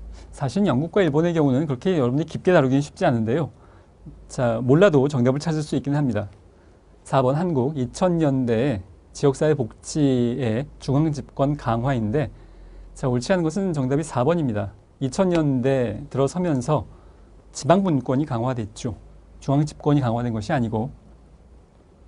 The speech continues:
다른 지문이 조금 까다롭습니다만 사 번은 뭐 굉장히 쉬운 내용입니다. 정답을 고르는 데 있어서는. 자, 이, 우리나라에서 이천 년대 지역사회복지계획,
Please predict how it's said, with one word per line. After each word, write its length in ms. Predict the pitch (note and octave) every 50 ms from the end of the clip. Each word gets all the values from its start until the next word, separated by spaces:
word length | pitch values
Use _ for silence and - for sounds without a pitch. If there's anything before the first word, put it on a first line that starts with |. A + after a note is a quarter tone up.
| - - - - - - - _ - - - - - _ _ - - - - - _ _ - - - - _ - - - - -
다른 240 | - C3 B2+ D3 D#3+
지문이 240 | D#3 D#3 D3+ F#3 F#3+
조금 380 | - - - G3+ F3+ E3+ D3
까다롭습니다만 840 | D3+ F#3+ F#3 F#3+ F#3+ D3+ - - E3 D#3 D3 C#3+ C3 A2+ G#2 A#2+ D3 - - -
사 180 | - - C#3
번은 220 | B2 B2+ C3+ F#3 G3+
뭐 120 | F#3 E3
굉장히 280 | - C#3 B2+ B2+ C3 B2
쉬운 200 | - - F#3+ F3
내용입니다. 380 | D3+ C3+ B2 A2+ G#2 G#2+ A2
정답을 340 | G#2 C#3 C3+ C3+ C3+ C3 C3
고르는 320 | A#2+ A#2 A2+ A#2+ A2+ A2+
데 60 | A2+ B2
있어서는. 460 | A2 - G#2+ G2 G#2+ G#2+ A#2+ D3 D3 - - - - - - - - - - - - - - _ _ _ _ _ _ _ _ _ - -
자, 160 | - - B2
이, 140 | B2 C#3 - - - - - -
우리나라에서 600 | - D3 D#3 F3+ C#4 F3+ F3 E3 D3 C#3+ A#2+ C3+ E3
이천 300 | C#3 B2 - F#3+ E3+ E3
년대 500 | D#3 C#3 B2+ A2+ B2 C#3 D3+ G#2+ G#2 B2
지역사회복지계획, 960 | - - D#3 D3 - F3+ F3+ D#3+ D3+ - - F3 - D3 C3+ A#2+ A2+ G#2+